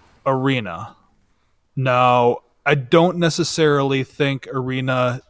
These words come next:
is the best tool to onboard somebody into the game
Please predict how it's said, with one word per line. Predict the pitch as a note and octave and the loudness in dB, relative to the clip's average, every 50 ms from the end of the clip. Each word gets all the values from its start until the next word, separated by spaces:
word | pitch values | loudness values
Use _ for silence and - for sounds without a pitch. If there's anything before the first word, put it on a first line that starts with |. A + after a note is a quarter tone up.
| _ _ _ | _ _ _
is | - C#3 C3 A#2+ A#2 - - _ _ - | -4 -4 -4 -4 -6 -10 -12 _ _ -14
the | A#2+ A#2 C#3 C3 | -4 -2 -2 -2
best | A2+ - - B2+ B2+ B2 - - - _ | -2 0 0 0 2 2 -2 -6 -6 _
tool | - - D3 C3 C3 C3 B2+ B2+ A#2+ A#2+ _ | -6 -4 -2 0 0 0 0 -2 -2 -4 _
to | - C#3 C3 B2 B2 - | -10 -8 -6 -6 -6 -4
onboard | A#2+ B2 C3+ C#3 C3 B2+ B2+ B2 B2 A#2+ | -2 -2 0 -2 -2 -2 -2 -2 -2 -4
somebody | - - B2+ B2 B2 B2 B2+ B2 A#2+ | -4 -6 -6 -4 -4 -4 -4 -4 -4
into | A#2+ A#2+ A#2 A2 | -6 -6 -6 -6
the | A2+ A2 | -8 -8
game | A2 A2+ G#2+ A2+ A#2 B2 C3+ | -8 -8 -8 -6 -6 -6 -8